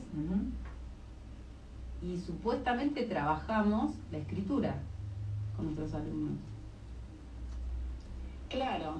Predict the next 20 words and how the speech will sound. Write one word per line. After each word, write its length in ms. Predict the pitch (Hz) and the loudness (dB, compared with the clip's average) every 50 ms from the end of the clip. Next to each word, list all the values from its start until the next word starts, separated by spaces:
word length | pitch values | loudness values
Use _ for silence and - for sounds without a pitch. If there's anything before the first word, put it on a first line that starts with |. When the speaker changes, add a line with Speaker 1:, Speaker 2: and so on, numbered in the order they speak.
| - - | -2 2
Speaker 3:
sí, 280 | - 214 190 190 208 214 | 2 4 4 6 6 6
trabajamos 480 | 220 - - - - 196 208 226 262 254 | 6 6 4 4 4 6 6 6 8 8
la 80 | 226 208 | 6 6
escritura, 640 | 202 - - 180 185 - 220 233 247 240 240 233 233 - - - - - - - | 4 2 2 0 2 2 2 2 4 2 2 0 0 -2 -4 -6 -6 -6 -4 -2
pero 200 | 175 165 160 - | -2 -2 -2 -2
quizás 340 | - 165 - - 190 190 - | -4 -4 -2 -2 0 0 0
como 300 | - 196 180 175 165 160 | 0 0 2 2 2 2
desde 260 | 160 160 165 165 175 | 2 2 2 2 2
un 120 | 180 190 185 | 4 4 6
lugar, 340 | 175 170 170 175 180 202 - | 6 6 6 4 4 2 -2
yo 160 | - 240 240 | -2 -2 0
siento 260 | - 254 247 247 220 | 0 2 2 2 2
que 100 | 196 190 | 2 2
trabajo 540 | 165 185 185 185 190 - 226 220 - 240 233 | 0 0 0 0 0 0 0 -2 0 0 2
más 200 | 214 202 208 208 220 | 2 4 4 4 4
la 80 | 226 | 2
escritura 640 | 214 - - 180 180 180 190 202 220 233 240 240 240 - - - - - - | 2 0 0 0 0 2 2 2 4 2 2 0 -2 -6 -10 -10 -12 -10 -4
con 180 | - 185 185 180 | -2 0 0 2
mis 200 | 180 180 170 - | 2 0 0 0
alumnos 500 | - 165 170 185 190 214 220 226 233 240 | 0 0 2 4 4 4 4 4 4 0